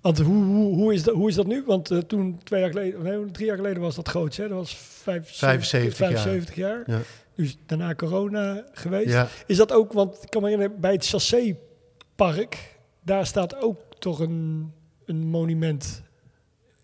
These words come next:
Speaker 1: in het, eh,
Speaker 2: Eh.
Speaker 1: achter de mes daar.
Speaker 2: Ja,
Speaker 1: Eh.
Speaker 2: ja, ja, ja. De, eh, in, bij de parade.
Speaker 1: Ja,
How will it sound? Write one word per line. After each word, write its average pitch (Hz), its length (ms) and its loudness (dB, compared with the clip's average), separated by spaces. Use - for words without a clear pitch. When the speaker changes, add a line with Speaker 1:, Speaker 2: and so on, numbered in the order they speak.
Speaker 1:
in 175 140 -4
het, 117 180 -4
eh, 175 100 0
Speaker 2:
Eh. 196 80 -2
Speaker 1:
achter 180 300 0
de 165 80 2
mes 180 480 0
daar. 170 300 -4
Speaker 2:
Ja, 135 240 6
Speaker 1:
Eh. 165 80 6
Speaker 2:
ja, 147 100 6
ja, 135 180 4
ja. 123 260 0
De, 123 280 -2
eh, - 80 -18
in, 123 180 -4
bij 120 200 0
de 117 80 -4
parade. 113 580 0
Speaker 1:
Ja, 190 220 6